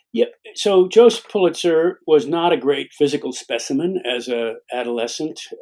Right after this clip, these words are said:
Uh, he was very scrawny, um, didn't have great eyesight, um, and, uh, he actually tried to enlist in several armies in Eastern and Middle Europe,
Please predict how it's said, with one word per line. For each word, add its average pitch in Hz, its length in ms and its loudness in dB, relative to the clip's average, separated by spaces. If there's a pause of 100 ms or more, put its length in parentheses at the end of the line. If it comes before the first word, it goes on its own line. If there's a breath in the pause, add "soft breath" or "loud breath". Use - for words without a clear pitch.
Uh, 117 500 -6
he 127 180 -8
was 120 260 -10
very 113 260 -6
scrawny, 143 760 -4 (560)
um, 110 640 -10 (320)
didn't 127 220 -6
have 123 240 -6
great 120 240 -8 (100)
eyesight, 139 640 -4 (720)
um, 120 680 -6 (320)
and, 143 420 -4 (220)
uh, 127 320 -4 (400)
he 147 300 -4 (140)
actually 175 380 -2
tried 202 380 0
to 147 120 0
enlist 160 520 2
in 131 160 -4
several 170 580 -2 (100)
armies 143 640 -4
in 127 440 -4 (720)
Eastern 151 380 -2
and 120 160 -2
Middle 135 260 0
Europe, 123 420 0